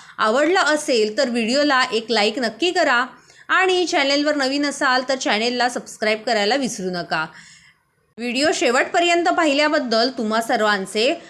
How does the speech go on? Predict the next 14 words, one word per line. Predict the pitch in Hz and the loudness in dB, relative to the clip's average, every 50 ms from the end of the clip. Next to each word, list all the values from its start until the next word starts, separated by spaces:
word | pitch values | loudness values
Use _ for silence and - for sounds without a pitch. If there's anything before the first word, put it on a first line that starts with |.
| - - - | -20 -12 -6
मनापासून | 190 208 226 262 302 311 302 233 220 226 262 285 311 | -4 -2 0 0 0 2 0 0 -2 0 0 0 2
धन्यवाद. | 320 294 240 220 202 185 170 165 151 151 - - - - - - - - - - | 2 2 2 0 0 0 -2 -4 -4 -6 -8 -14 -20 -20 -20 -20 -20 -18 -8 -2
या | 269 349 403 | 0 2 4
उपायामुळे | 427 381 339 - - 359 359 381 392 381 381 349 285 247 220 208 220 220 - | 4 4 2 2 2 2 2 2 2 2 2 2 2 4 2 2 0 0 -2
तुमच्या | 247 226 226 226 254 269 | -2 -2 -2 0 0 -2
आयुष्यात | - - 226 220 247 311 320 - - 302 226 208 - - - - - - - | 0 0 2 2 2 0 0 0 0 0 0 0 0 -4 -8 -20 -20 -16 -8
बदल | 202 233 269 262 339 381 427 | -2 0 0 2 4 2 2
झाला, | 349 302 339 294 254 214 196 185 175 202 - - - | 2 2 2 2 2 2 2 2 0 -2 -6 -8 -4
चांगली | 254 220 220 226 254 | -2 0 0 0 -2
प्रगती | 254 - 233 202 185 233 247 262 370 349 | -2 0 -2 0 0 0 0 0 0 0
झाली, | - 311 254 220 208 190 175 165 - - - - - - - - | 0 0 0 0 -2 -4 -6 -8 -12 -18 -20 -20 -20 -12 -4 0
तर | 359 349 320 294 294 302 294 - - - 220 | 2 2 4 2 2 -2 -4 -10 -14 -6 -2
याच | 254 294 359 427 - - | 2 2 2 2 0 0
व्हिडिओच्या | 320 320 269 262 285 294 294 320 349 | 0 0 2 2 0 0 0 0 0